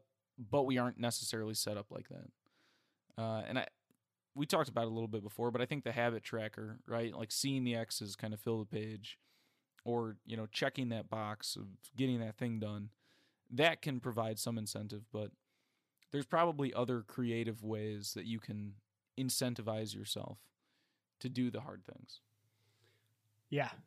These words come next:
Speaker 2: yeah, I, I agree, definitely. The, and the one thing that that reminded me of that we didn't really touch on too much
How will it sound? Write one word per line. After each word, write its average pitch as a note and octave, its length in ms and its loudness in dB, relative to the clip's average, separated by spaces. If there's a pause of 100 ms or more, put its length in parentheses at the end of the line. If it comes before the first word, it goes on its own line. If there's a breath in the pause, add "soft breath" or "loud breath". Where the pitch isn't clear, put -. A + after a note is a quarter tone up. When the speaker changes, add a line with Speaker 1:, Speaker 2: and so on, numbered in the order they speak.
(280)
Speaker 2:
yeah, B2 220 -4 (220)
I, B2+ 220 -8 (100)
I C3 80 -4
agree, A#2 380 -6 (140)
definitely. - 500 -4 (560)
The, C#3 360 4
and C#3 180 6
the C3 80 2
one D3 240 4
thing C#3 240 4
that A#2+ 160 -6
that A#2+ 260 -4
reminded A#2 540 -4
me A2+ 120 -4
of A2 160 -8
that B2 180 -8
we B2+ 100 -4
didn't B2+ 240 0
really A#2+ 300 -4
touch - 300 -8
on A2+ 300 -2
too D#3+ 300 6
much G#2+ 520 0